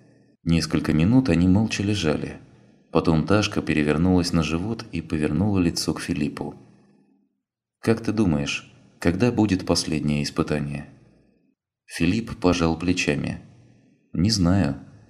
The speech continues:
Видишь, куратор копается в метеосводках. Так что, возможно, скоро». «А ты не боишься?»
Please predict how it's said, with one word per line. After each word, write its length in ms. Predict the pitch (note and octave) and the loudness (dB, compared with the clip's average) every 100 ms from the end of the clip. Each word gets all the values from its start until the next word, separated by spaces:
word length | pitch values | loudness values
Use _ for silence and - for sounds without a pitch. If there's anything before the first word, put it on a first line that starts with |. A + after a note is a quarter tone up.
| - | -20
Видишь, 360 | - E2+ - - | -4 -2 0 -2
куратор 400 | - D#2+ G2 F2 | 2 2 2 0
копается 520 | E2 D2+ F2 F#2 - | 0 2 2 2 -2
в 60 | D2+ | 0
метеосводках. 920 | D2 C#2+ E2+ - D2 C2+ - - - - _ _ _ _ - | 0 0 0 0 0 0 -2 -8 -8 -20 _ _ _ _ -2
Так 180 | D2+ D2 | -2 0
что, 240 | - G#2+ | -2 2
возможно, 480 | D#2 C2+ C#2 E2+ G2 | 4 4 0 0 -2
скоро». 440 | - C#2+ D#2+ - - - - - _ _ _ _ _ _ _ | -2 0 2 0 -4 -20 -20 -20 _ _ _ _ _ _ _
«А 200 | - D#2+ | -6 -4
ты 220 | D#2 - E2+ | -6 2 2
не 160 | D#2+ | 2
боишься?» 560 | D#2 F2 A2 - - | 2 2 2 -2 -2